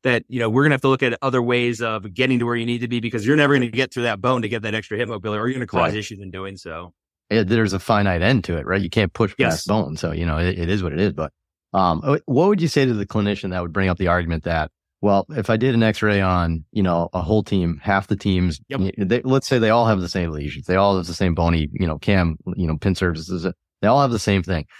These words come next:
Speaker 2: Half of them are symptomatic, half of them aren't." You know, what would you say
Speaker 1: Yeah.
Speaker 2: to the person that says, "Well, well, you can't blame it on that"? Then if, if, if not everybody's symptomatic, then it can't be from that. Like, wh-, what do you, what do you say in that cir-,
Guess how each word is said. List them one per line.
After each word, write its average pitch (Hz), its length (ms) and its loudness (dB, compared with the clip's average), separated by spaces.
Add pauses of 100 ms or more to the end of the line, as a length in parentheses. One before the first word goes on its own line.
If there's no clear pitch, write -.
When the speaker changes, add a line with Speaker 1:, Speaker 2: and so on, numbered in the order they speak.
Speaker 2:
Half 113 200 2
of 113 60 -4
them 113 160 4
are - 20 0
symptomatic, 95 640 -2 (100)
half 90 260 -2
of 90 60 -4
them 87 100 0
aren't." 82 280 0 (480)
You 98 80 0
know, 90 120 2
what 95 140 2
would 123 120 0
you 127 60 0
say 127 80 0
Speaker 1:
Yeah. 117 60 0
Speaker 2:
to 110 40 -2
the 98 80 -2
person 101 240 -2
that 87 80 -4
says, 95 180 -2
"Well, 95 260 2
well, 104 140 0
you 95 100 -2
can't 113 220 0
blame 107 200 2
it 92 60 2
on 85 140 0
that"? 95 380 0
Then 90 240 -2
if, 87 220 -6
if, 92 380 -6
if 90 360 -2
not 107 240 4
everybody's 98 500 2
symptomatic, 92 540 0
then 85 120 0
it 78 120 -2
can't 90 220 -2
be 80 100 -2
from - 160 -6
that. 104 140 2
Like, 85 180 0
wh-, 104 340 -4
what 107 160 4
do 135 60 4
you, 131 80 2
what 110 160 4
do 113 80 2
you 95 60 0
say 92 240 0
in 92 100 0
that 71 220 -6
cir-, 71 180 -4